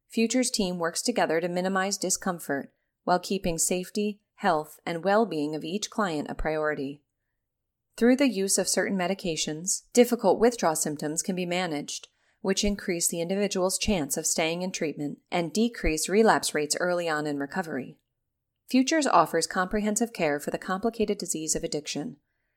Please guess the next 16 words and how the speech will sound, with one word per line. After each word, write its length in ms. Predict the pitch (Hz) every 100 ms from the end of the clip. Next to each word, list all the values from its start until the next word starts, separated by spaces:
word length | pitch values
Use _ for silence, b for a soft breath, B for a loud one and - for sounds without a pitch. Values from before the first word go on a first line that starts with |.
| _
From 220 | 196 180
medical 420 | 170 196 226 208
alcohol 460 | 175 175 180 180 180
detox 580 | 175 175 175 165 - -
to 120 | 170
alumni 400 | 151 165 185 202
support, 600 | 202 214 - 160 151 - _ _ -
years 340 | 185 220 220
after 260 | 214 208 202
completing 480 | 208 196 175 165 165
clinical 380 | 165 151 175
treatment, 460 | 165 160 - 147 - _ _ _ _
the 100 | 170
team 300 | - 220 220
at 140 | 233
Futures 500 | - 185 185 190 -